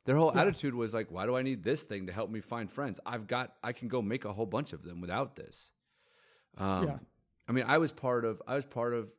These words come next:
Speaker 1: by ipso facto being the D J personality that I am, I was part of, like, seven or eight different fraternities. I just didn't pledge any of them.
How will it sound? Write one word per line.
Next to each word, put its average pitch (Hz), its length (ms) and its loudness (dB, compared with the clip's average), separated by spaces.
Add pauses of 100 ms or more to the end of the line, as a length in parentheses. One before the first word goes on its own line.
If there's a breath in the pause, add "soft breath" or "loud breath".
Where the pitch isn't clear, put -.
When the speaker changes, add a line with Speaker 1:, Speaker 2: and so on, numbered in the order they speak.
Speaker 1:
by 110 200 -2 (140)
ipso 120 320 -2
facto 120 300 -2
being 113 160 0
the 104 80 0
D 113 160 -2
J 110 140 0
personality 107 500 0
that 92 60 -2
I 98 60 0
am, 123 340 4 (480 soft breath)
I 151 100 2
was 139 140 0
part 151 260 4
of, 123 100 -2
like, 127 200 0
seven 120 480 -2
or 135 100 2
eight 147 240 2
different 82 240 -4
fraternities. 82 400 -6
I 92 60 -8
just 113 180 -10
didn't 98 220 -4
pledge 107 260 0
any 143 160 0
of 80 160 -8
them. - 220 -16